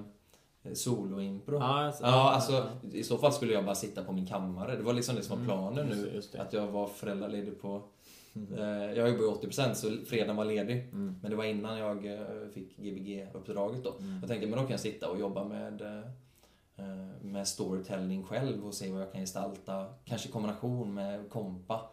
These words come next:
Speaker 1: Kompa och sjunga.
Speaker 2: Mm.
Speaker 1: Och rimma kanske.
Speaker 2: Just det.
Speaker 1: Ja, alltså, jag bara tänkte, jag hade, jag hade liksom kunnat utforska mina egna skills. Så skulle jag tycka det var kul att jobba med såna typer av föreställningar, typ för barn och ungdomar också.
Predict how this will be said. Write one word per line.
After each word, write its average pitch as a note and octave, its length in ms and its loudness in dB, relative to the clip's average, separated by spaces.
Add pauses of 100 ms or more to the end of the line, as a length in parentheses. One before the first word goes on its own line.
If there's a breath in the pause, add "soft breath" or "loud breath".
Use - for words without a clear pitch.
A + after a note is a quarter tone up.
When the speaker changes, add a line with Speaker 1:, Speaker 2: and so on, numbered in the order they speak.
(240 soft breath)
Speaker 1:
Kompa G2+ 460 0
och G#2+ 120 0
sjunga. A#2+ 560 -2
Speaker 2:
Mm. G2+ 140 -8 (500)
Speaker 1:
Och G2 180 -8
rimma G#2 420 -6
kanske. F#2+ 240 -10
Speaker 2:
Just - 140 -16
det. - 240 -14
Speaker 1:
Ja, A2+ 80 4
alltså, B2+ 300 8
jag B2+ 180 6
bara B2+ 120 6
tänkte, A#2 260 2
jag G#2+ 140 2
hade, A#2 260 0
jag A#2+ 100 2
hade A#2+ 120 2
liksom A2+ 280 -4 (420 soft breath)
kunnat G#2+ 420 -4
utforska G2 400 -4
mina G#2 140 -2
egna G2+ 240 -2
skills. - 480 -8 (160)
Så - 100 -10
skulle D#3 180 -6
jag F3+ 140 -6
tycka F#3+ 140 -8
det G3+ 60 -2
var G3+ 60 -8
kul A2 200 0
att A#2+ 60 2
jobba G#2 220 0
med A2 560 -8
såna G2+ 260 -2
typer G2 200 -6
av F#2+ 40 -6
föreställningar, G2 580 -6 (480 soft breath)
typ G2 140 -6
för F#2+ 80 -10
barn F#2 380 -2
och G2+ 80 -4
ungdomar B2 360 -4
också. - 160 -8